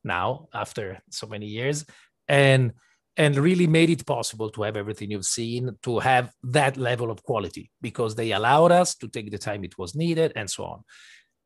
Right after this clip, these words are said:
And this ties to why it's with the Free League, because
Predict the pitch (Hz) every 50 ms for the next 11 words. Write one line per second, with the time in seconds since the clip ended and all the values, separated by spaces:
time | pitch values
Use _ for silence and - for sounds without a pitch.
0 | _ _ 220 208 214 240 262 269 254 - 160 151 190 170 - - - 180 160 190
1 | 190 143 - - 147 147 151 190 233 - - 175 156 143 139 143 170 - - 160
2 | 131 - - 156 135 131 117 113 - 196 214 220 175 123 95 92 - _ _ _
3 | - - 123 113 - 127 127 135 135 135